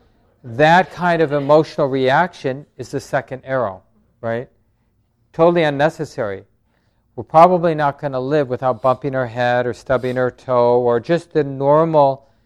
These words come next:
emotional, physical insults that will come our way. It's just as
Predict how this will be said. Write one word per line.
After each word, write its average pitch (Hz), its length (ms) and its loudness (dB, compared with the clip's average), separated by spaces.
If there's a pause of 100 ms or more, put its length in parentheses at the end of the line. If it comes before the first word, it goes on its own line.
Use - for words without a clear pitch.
(200)
emotional, 131 1040 -2
physical 123 720 -4 (460)
insults 123 640 -6
that 127 180 -14
will 123 120 -10
come 123 280 -12
our 110 100 -2
way. 113 300 -2
It's - 140 -16
just - 240 -12
as - 200 -16